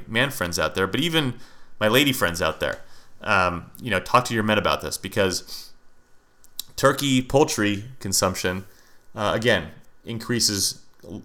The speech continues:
a lot of different cancers, one being penile, and two, can give you E D. And that's not fun for anybody, whether you're a dude or a girl. Um,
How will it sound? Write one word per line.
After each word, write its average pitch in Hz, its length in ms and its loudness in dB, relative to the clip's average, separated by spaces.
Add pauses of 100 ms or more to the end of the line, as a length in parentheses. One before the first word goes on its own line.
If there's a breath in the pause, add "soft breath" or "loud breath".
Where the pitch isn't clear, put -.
(160)
a 101 100 -2
lot 123 200 6
of 151 60 2
different 120 180 -4
cancers, 104 640 0
one 101 160 -2
being 110 220 -2
penile, 85 460 -4 (340 soft breath)
and 107 180 -6
two, 151 260 2
can 143 160 -10
give 147 140 0
you 147 280 0
E 156 160 -2
D. 151 360 0 (340)
And 110 300 4
that's 123 200 4
not 147 220 2
fun 127 180 4
for 127 160 0
anybody, 104 380 4
whether 101 400 2
you're 101 480 2 (300 soft breath)
a 113 80 -2
dude 110 580 4
or 110 100 0
a 107 60 4
girl. 92 440 4 (540 soft breath)
Um, 90 460 0